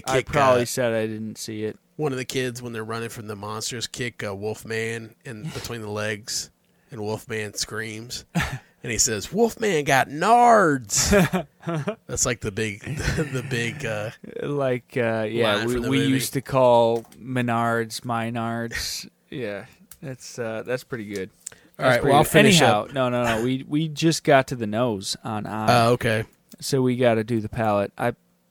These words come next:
Speaker 1: put nothing, really. Um, I thought that it was, there wasn't a lot of f-,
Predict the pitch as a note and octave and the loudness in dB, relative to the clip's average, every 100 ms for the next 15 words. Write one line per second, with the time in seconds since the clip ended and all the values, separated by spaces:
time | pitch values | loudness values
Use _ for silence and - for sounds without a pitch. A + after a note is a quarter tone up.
0 | _ _ _ _ _ _ _ _ _ _ | _ _ _ _ _ _ _ _ _ _
1 | _ _ _ _ _ _ _ - - G#3 | _ _ _ _ _ _ _ -10 0 2
2 | F#3 - _ _ _ _ _ _ _ - | 2 -2 _ _ _ _ _ _ _ -20
3 | - _ - D3 C#3+ C3+ C3+ A#2 G#2+ A#2+ | -20 _ -6 2 4 4 0 -4 -4 -8
4 | A#2 A#2 A2+ G#2+ G#2 G#2+ - _ _ _ | -4 2 2 4 0 -2 -10 _ _ _
5 | - B2+ A#2 A2 G#2+ G#2 G#2 - _ _ | -6 0 2 2 0 -2 -6 -12 _ _
6 | _ _ _ - D#3 F#3 D#3 D3+ C3+ B2 | _ _ _ -4 8 8 10 8 8 6
7 | A2+ - - - _ _ - - - _ | 2 -4 -10 -16 _ _ -20 -20 -20 _
8 | - E3 E3+ D#3 D3 B2+ A#2+ A#2+ - - | 6 10 12 10 8 10 10 8 2 -8
9 | - | -18